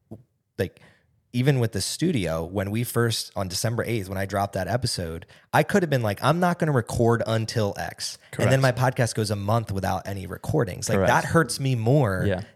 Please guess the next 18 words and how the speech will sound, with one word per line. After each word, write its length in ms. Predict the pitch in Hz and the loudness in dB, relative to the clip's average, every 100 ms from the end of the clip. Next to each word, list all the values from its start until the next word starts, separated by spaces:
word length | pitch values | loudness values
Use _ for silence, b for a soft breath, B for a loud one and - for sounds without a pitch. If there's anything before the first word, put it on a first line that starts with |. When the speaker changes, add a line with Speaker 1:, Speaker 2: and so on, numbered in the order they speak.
| - | 2
Speaker 1:
than 520 | 117 113 110 104 101 B - | 6 6 4 0 -6 B -4
having 360 | - 120 127 | 2 4 4
it 100 | 117 | 0
in 120 | 110 107 | 0 -2
a 40 | |
room 260 | 98 113 101 | 2 0 0
that 120 | 95 | -2
has 260 | 104 95 95 - | 0 -2 -4 -10
shitty 320 | - - 104 101 | -4 0 2 2
lighting 360 | 95 95 98 | 0 -2 -4
and 120 | 87 | -2
no 120 | 95 95 | -2 0
books 380 | 95 92 - 90 | 0 0 -4 -6
and, 280 | 85 82 - | -6 -6 -6
and 160 | 92 | -4
not 180 | 92 90 | -2 -4
a 60 | 87 | -4
good 340 | 85 80 | -6 -8